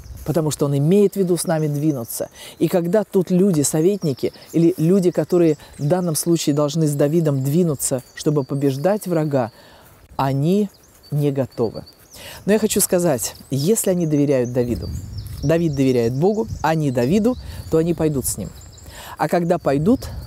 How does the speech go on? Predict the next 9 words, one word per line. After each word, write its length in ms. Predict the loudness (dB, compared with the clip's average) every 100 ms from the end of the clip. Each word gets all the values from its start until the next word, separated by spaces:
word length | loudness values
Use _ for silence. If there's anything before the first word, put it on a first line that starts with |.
| -14 -16 -16 -18 -2
то 120 | -2
после 480 | 0 0 2 2 2 2
этой 320 | 0 2 0
победы 580 | 0 -2 0 0 0 -4
и 120 | 2 2
результата 760 | 4 2 0 0 -2 -2 -6 -10 _ -20 -20 -8
они 300 | -2 0 2
будут 260 | 0 -2 -4
меняться. 460 | -4 -4 -6 -10